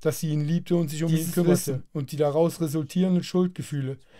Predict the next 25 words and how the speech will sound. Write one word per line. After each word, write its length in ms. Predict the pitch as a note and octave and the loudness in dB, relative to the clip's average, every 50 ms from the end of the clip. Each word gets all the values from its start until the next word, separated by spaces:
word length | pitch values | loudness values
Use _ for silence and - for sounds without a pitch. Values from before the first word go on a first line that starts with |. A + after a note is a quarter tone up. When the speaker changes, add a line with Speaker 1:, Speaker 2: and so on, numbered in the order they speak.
| - _ | -20 _
Speaker 1:
scheinen 320 | - - D#3+ D#3 D#3 D3 | -4 0 2 2 2 2
die 100 | C#3+ D#3+ | 0 -4
Ursachen 500 | G3+ G#3 F#3+ F#3 E3 F3 E3 B2 D3+ D3+ | -2 2 2 4 4 4 2 2 0 -2
dafür 300 | C#3 C#3 - - D#3 C#3+ | -2 -4 -4 -6 -8 -8
zu 140 | - - C#3+ | -6 -8 -4
sein, 320 | C3 C#3+ C#3+ C#3+ D3+ D#3+ - - - - _ _ A2+ _ _ G#2+ F#2 - - - - | -4 -2 -2 -2 -4 -6 -8 -14 -20 -20 _ _ _ _ _ _ _ -20 -20 -18 -12
dass 220 | - C#3 - - - | -10 -10 -6 -2 0
Nathan 360 | D#3+ E3+ F3 F3 - F3+ F3 | 2 2 2 2 2 -2 -2
sich 200 | E3 C3 - D#3+ | -2 -6 -2 0
weigerte, 460 | F3 F#3+ F#3 D#3+ C#3+ - - D#3 F3 | 0 2 2 0 -2 0 -2 -2 0
Michelle 440 | E3+ D#3+ D3 C3 - - E3 E3 D#3 | 0 -2 -4 -2 2 4 4 4 4
die 120 | E3 D#3 | 0 -4
Schuld 360 | - - - F3+ F#3 F3+ F3+ | -6 -2 2 2 2 2 0
zuzuschieben. 760 | - - D#3+ C#3+ - - D3+ - - D3 C#3+ C#3 B2+ C3 B2 G2+ - - - - - _ _ C#3 C#3 C#3+ C#3+ _ - - - | -6 -8 -8 -8 -6 -6 -8 -6 -4 -4 -4 -4 -4 -6 -8 -10 -12 -18 -20 -20 -20 _ _ -20 -20 -20 -20 _ -20 -20 -10
George 460 | - - D3+ D#3 F3+ F3+ - - - E3+ - - - | 0 4 6 6 6 6 2 -6 -12 -14 -18 -10 -4
nutzt 380 | D3+ D#3 F3+ F#3 F#3 - - - | 0 0 0 0 -2 -6 -6 -6
dieses 300 | D3 C3 C3 A#2 - - | -6 -6 -6 -8 -6 -4
Wissen, 420 | C3+ C3 - - D3+ D3+ D#3 - - | -4 -4 -4 -6 -8 -8 -8 -8 -8
um 140 | - C#3+ C#3 | -6 -6 -2
seinen 340 | B2+ D3 C#3+ C#3+ C#3 C3+ B2+ | 0 0 0 0 -2 -2 -4
dritten 400 | C#3 C3+ E3 F3+ F3+ - G#3+ A3 | -2 -2 -2 -2 0 -2 -4 -4
und 260 | G3 C#3+ A2+ A#2+ C3 | -4 -6 -6 -4 0
wirksamsten 800 | E3 G3+ G3+ F#3 - - D3 C3+ C3 - - - D3 D3 F3+ F#3 - - | 2 2 2 0 -4 -4 -4 -4 -4 -8 -6 -6 -4 -4 -4 -8 -10 -12
Appell 400 | D3 C3+ - - E3 E3+ E3+ - - | -12 -12 -8 -2 -2 -2 -2 -2 -6
einzulegen. 680 | D3+ D3+ D3 - - D3 C3+ C3 C3+ C3 B2+ C3 B2 | -8 -8 -8 -6 -6 -4 -4 -4 -4 -4 -6 -8 -10